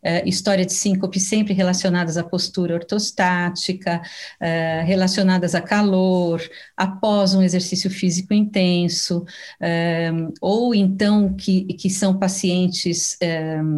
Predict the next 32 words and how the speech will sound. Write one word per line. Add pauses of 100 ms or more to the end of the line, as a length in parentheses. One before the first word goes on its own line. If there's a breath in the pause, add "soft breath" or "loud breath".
(600 loud breath)
eh,
portadores
de,
de,
de
distúrbios
psicogênicos, (260 loud breath)
eh,
conhecidos,
você
percebe
essa
ansiedade
extrema. (460 loud breath)
Então,
nós,
eh,
eh,
colocamos
esses
pacientes
mais
num
grupo
de
baixo
risco.
Mas
se
existir
qualquer
fator